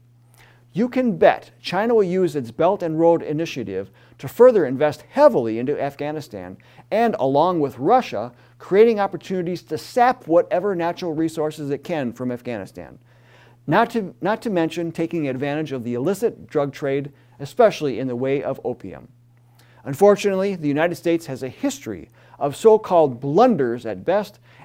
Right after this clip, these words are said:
and what can be considered treasonous actions at worst for helping build up our enemies. Many American politicians have given quarter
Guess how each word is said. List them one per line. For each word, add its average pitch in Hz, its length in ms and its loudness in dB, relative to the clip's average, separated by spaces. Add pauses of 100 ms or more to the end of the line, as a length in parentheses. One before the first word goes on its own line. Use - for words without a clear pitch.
and 160 140 -2
what 175 200 2
can 160 140 -2
be 160 100 2
considered 165 500 -2
treasonous 180 680 0
actions 151 420 -4
at 107 140 -2
worst 196 400 0 (340)
for 160 140 -4
helping 214 360 0
build 165 240 4
up 180 180 -2
our 143 200 0
enemies. 104 520 -10 (580)
Many 214 280 6
American 156 400 2
politicians 156 640 -4
have 127 240 -8
given 208 260 2
quarter 123 520 4